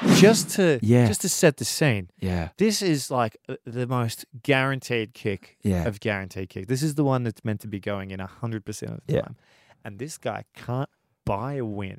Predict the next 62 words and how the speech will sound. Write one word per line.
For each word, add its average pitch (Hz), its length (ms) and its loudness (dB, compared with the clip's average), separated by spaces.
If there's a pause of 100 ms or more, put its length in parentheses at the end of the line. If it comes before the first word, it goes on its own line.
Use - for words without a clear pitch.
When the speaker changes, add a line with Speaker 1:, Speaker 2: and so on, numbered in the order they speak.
Speaker 2:
Yeah. 82 220 -4 (300)
Speaker 1:
Poor 240 340 2
Hugh 131 260 -6
Jackson. 98 460 -8
What's 180 220 -4
going 277 200 -2
through 160 200 2
his 143 260 -2
mind? 120 280 4
He's 120 140 0
like, 120 180 0
"We're 127 120 0
gonna 147 160 4
be 131 140 4
up 123 140 6
against 123 280 -2
the 120 60 -8
Saints. 110 340 -4 (240)
All, 127 140 2
all 143 200 6
we're 143 60 6
gonna 151 140 6
do 135 240 4 (240)
is 117 280 -2 (220)
get 143 140 4
our 135 120 6
pretty 359 380 0
decent 220 420 2
defense 165 540 2 (220)
Speaker 2:
Yeah. 107 120 0
Speaker 1:
to, 135 240 6
to, 131 380 0 (140)
to 131 120 -8
hold 139 400 2
this 127 200 -4
v-, 117 240 -18
this 123 220 -4
victory." 120 420 -6
But, 107 180 -4
Speaker 2:
Yeah. 98 140 2
Speaker 1:
uh, 107 200 -2 (500)
nah. 135 200 2 (340)
Speaker 2:
Yeah, 95 200 2
Speaker 1:
I'm 98 80 4
Speaker 2:
is - 60 6
it, 117 80 4
Speaker 1:
thinking, 147 200 4
Speaker 2:
he 147 60 2
Speaker 1:
"Here's 160 120 4
another 143 260 2
tie." 185 340 4
And 160 160 6
the 196 100 4
Speaker 2:
Yeah. 98 120 2
Speaker 1:
Browns 170 280 4
were 151 80 2
very 160 300 2
much 147 200 0
on 147 120 -2
their 127 140 0
way 143 240 4
to 113 120 2